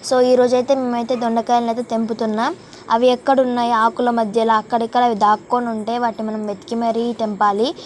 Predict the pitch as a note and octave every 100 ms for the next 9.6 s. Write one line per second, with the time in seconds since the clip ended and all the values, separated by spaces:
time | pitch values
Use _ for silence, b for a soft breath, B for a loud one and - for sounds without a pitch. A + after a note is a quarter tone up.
0 | B B C#4 C#4 C#4 C#4 C4+ C#4 C4+ -
1 | C#4+ C#4 D4 C#4+ C4 C4 A#3+ A#3+ A#3 B3+
2 | B3+ C4+ B3+ C#4 C4 A#3 A3+ G#3 A#3+ A#3
3 | A3+ A#3+ C#4+ - B B - G#3+ A#3 B3+
4 | A#3+ A#3 D#4 B B - C#4+ D4+ C#4 D4
5 | D4 D4 D4 E4 D#4 D4 C#4+ D4 C#4+ C4
6 | A#3+ A3 G3+ B3+ C4 C#4 C4 A#3+ A#3 A#3
7 | A3+ A#3 C#4+ G#4 - B B - C#4+ C#4
8 | C4+ D4+ E4+ D4 D4+ D#4+ D4+ C#4+ C4+ D4+
9 | E4+ C4+ C#4 C#4+ A#3